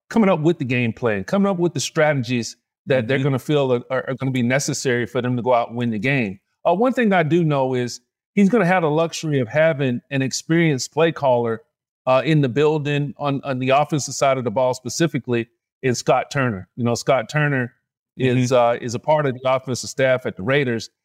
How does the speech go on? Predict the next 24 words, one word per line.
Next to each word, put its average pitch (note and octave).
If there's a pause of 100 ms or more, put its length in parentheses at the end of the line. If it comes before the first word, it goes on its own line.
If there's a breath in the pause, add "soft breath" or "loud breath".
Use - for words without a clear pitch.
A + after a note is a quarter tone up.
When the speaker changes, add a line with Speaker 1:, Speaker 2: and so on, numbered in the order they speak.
(160)
Speaker 1:
And C3+
so C#3+
I'm, C#3
I'm B2
sure F3
that B2
Scott D#3
will B2+
help D3
to A#2 (360)
facilitate D3+
some D3+
of C#3+
the C3+
organizational C#3
things B2+
that A#2
Bo C3+
is B2+
gonna B2
have B2+
to A#2+
take C3
on A#2+